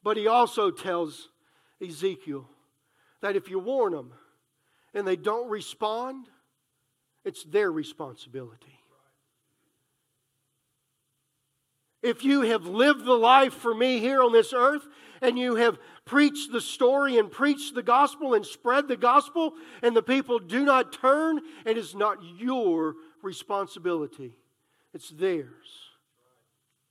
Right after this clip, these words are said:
All we are supposed to do is to be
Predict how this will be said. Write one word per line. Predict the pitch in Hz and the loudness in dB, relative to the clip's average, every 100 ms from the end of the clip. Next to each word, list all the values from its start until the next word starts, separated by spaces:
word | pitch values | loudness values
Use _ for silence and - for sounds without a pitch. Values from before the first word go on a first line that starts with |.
| _ _ _ _ _ _ _ | _ _ _ _ _ _ _
All | 220 240 277 | 2 4 4
we | 254 | 2
are | 254 | 0
supposed | - 214 226 226 - - | -4 -6 0 0 -2 -16
to | |
do | 156 190 202 147 123 120 113 _ _ _ _ _ | -12 -2 0 0 -4 -16 -20 _ _ _ _ _
is | 190 - | -14 -14
to | - | -14
be | 165 196 180 156 | -2 0 2 0